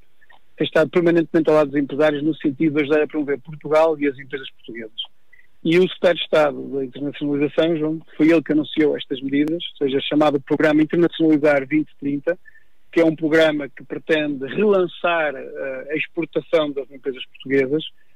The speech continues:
Eh, já referimos há pouco, quarenta e quatro por cento do nosso pib o ano passado foi para exportação e não podemos deixar isto cair, ou seja,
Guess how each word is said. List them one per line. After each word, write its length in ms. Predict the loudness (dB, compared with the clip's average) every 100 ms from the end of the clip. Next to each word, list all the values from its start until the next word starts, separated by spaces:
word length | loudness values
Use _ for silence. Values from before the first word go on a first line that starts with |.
| -20 -8
Eh, 280 | 2 4 4 0 -14 -18 -18 -14
já 220 | -4 -2 -2
referimos 380 | 0 0 2
há 100 | 2
pouco, 400 | 0 0 -2 -4 -8
quarenta 380 | 0 2 2 -2
e 40 |
quatro 260 | 0 0 0 -6
por 220 | -4 -2
cento 200 | -2 -2
do 80 | -2
nosso 240 | -4 -6
pib 180 | 0 2
o 80 | 2
ano 140 | -2
passado 440 | -4 -4 -2 -2 -2 -2
foi 220 | 0 0 0
para 200 | 0 0
exportação 720 | -4 -14 -8 -8 -6 -8 -8 -14 -20 -20 -16 0
e 100 | 4
não 160 | 4
podemos 540 | 4 2 4 4 2 -4 -10 -10
deixar 560 | -2 -2 2 2 2
isto 220 | -2 -10 -8
cair, 380 | -6 -2 -4
ou 80 | -4
seja, 360 | -8 -6 -6